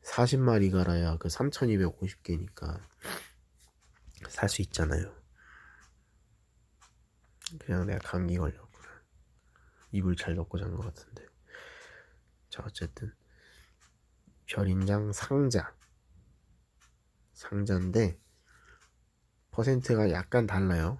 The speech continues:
일 주년 때랑은. 앞서고, 여정 팔,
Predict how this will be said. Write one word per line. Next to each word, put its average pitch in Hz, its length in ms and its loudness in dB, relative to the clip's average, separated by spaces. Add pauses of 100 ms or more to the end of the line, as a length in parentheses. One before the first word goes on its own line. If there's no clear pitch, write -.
(120)
일 107 200 -2
주년 98 300 -2
때랑은. 87 400 -4 (1600)
앞서고, 101 680 0 (360)
여정 92 340 2
팔, 113 400 -2